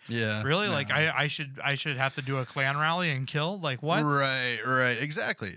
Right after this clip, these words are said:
Speaker 1: No, it's to-, you're totally right. Like, and, and I think knowing that is a part of, like, as an entertainer and as a, like, I, I feel like this, like, is I'm just, like, I, I'm kind of, uh,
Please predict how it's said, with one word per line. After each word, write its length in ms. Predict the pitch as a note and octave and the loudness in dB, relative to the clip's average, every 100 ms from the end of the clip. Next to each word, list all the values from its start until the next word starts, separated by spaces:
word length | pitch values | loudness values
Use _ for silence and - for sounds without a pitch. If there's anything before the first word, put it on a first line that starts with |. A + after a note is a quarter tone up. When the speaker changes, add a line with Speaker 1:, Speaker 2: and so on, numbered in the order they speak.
| B2+ | -4
Speaker 1:
No, 200 | E3 A2+ | -2 -2
it's 160 | G#2+ | -4
to-, 180 | - D#3+ | -4 -4
you're 120 | C3 C3+ | -4 -2
totally 340 | F3+ C3+ A2 | -2 -2 -2
right. 300 | A2 G#2 G2+ | 0 -2 -2
Like, 220 | A2+ A2+ - | -4 -4 -2
and, 140 | D3+ | -4
and 240 | C#3+ E3 E3 | -2 -2 -2
I 60 | |
think 280 | D#3 A3 D3 | -2 -4 -4
knowing 360 | C3+ C#3 C#3 A#2+ | -4 -2 -2 -2
that 180 | A#2 | -2
is 100 | A2+ | -2
a 60 | G#2+ | -4
part 300 | - A#2+ A#2 | -2 0 0
of, 100 | A2 | 0
like, 240 | A#2 A#2 | 0 -2
as 200 | - D#3 | -2 -2
an 120 | E3 D3+ | 0 0
entertainer 760 | D3 - D3 C#3+ C#3 C3+ C3 B2+ | -2 -4 -4 0 2 2 0 0
and 180 | A#2+ | -2
as 280 | A#2+ B2+ A#2+ | 0 -2 0
a, 180 | B2 A#2+ | -2 0
like, 220 | A#2+ A#2+ | 0 -2
I, 140 | C3 A#2+ | -2 0
I 40 | C#3+ | 0
feel 160 | - | 0
like 160 | D#3 C3 | -2 -2
this, 260 | C3 B2+ B2 | -4 -6 -6
like, 200 | A#2 A#2+ | -4 -4
is 160 | A2+ | -2
I'm 240 | B2 B2 A#2 | -2 -2 -2
just, 200 | A#2 - | -4 -2
like, 200 | A#2 A#2 | -2 0
I, 140 | B2+ B2+ | -2 0
I'm 140 | C3+ | 0
kind 220 | C#3+ C#3 | 0 0
of, 200 | A#2+ G#2+ | -2 -4
uh, 360 | A#2 A2+ A2+ | -2 0 -2